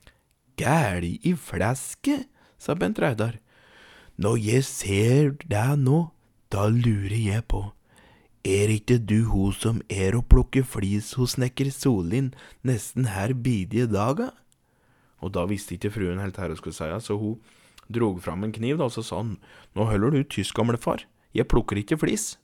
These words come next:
"Jo, så visst i fandens åker gjør du det, og du serverer hudfiller til godjenta." Og nå sto gamlefar opp ifra stolen sin, og så tok tak inn, eh, og tok tak inn og,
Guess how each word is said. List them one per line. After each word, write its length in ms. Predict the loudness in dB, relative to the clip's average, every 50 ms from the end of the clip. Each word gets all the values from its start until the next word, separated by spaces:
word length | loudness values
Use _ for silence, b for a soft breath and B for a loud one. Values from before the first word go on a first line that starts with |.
| _ _ _ _ _ _ _ _ _ _ _ _ _ _ _ _ _ _ -4 0
"Jo, 140 | 0 0 0
så 240 | 0 -2 -2 0 0
visst 520 | -2 -2 -2 -2 -2 -2 -4 -6 -4 -4
i 80 | -4 -4
fandens 680 | -4 -6 -6 -4 -2 -2 -2 -4 -4 -4 -4 -4 -4 -6 -6 -2
åker 360 | 0 0 0 0 0 2 4
gjør 240 | 4 4 4 4 2
du 60 | 2 0 0
det, 120 | -2 -2 -4 -10 b b b b b b b b b
og 140 | b 4 6
du 100 | 4 2 2
serverer 640 | 4 4 4 4 2 2 2 2 2 2 0 -2 -4 -6 -4
hudfiller 720 | 0 2 2 2 0 -2 -4 -2 2 2 4 4 2 2 2 2
til 160 | 0 0 2
godjenta." 720 | 0 0 0 0 0 0 -2 -2 -2 -2 -4 -4 -4 -6 _ _ b b b b b b b b
Og 140 | -6 -4 -4
nå 260 | -2 -2 -2 -2 -4 -4
sto 320 | -6 -10 -10 -6 -6 -4 -4 -4 -2
gamlefar 560 | -2 -2 -2 -2 -4 -4 -2 0 0 2 2
opp 220 | 0 -2 -2 -4 -4
ifra 220 | -2 -2 -2 -4 -2
stolen 240 | -2 -2 -2 -2
sin, 220 | -2 -2 -2 -2 -4 -8 B B B B B B
og 160 | -4 -2 -2
så 220 | -2 -4 -4 -4 -4 -6
tok 380 | -6 -4 -2 -2 -2 -4 -6 -8
tak 400 | -4 -2 -2 -2 -2 -4 _ -4
inn, 220 | -4 -2 -2 -4 -6 B B B B B B B B B B B B B B _ -10
eh, 240 | -8 -6 -6 -4 -4
og 220 | -4 -4 -4 -2 -2
tok 220 | -2 -2 -2 -4
tak 300 | -6 -6 -6 -4 -4 -4
inn 100 | -2 -2
og, 220 | -2 -2 -2 -4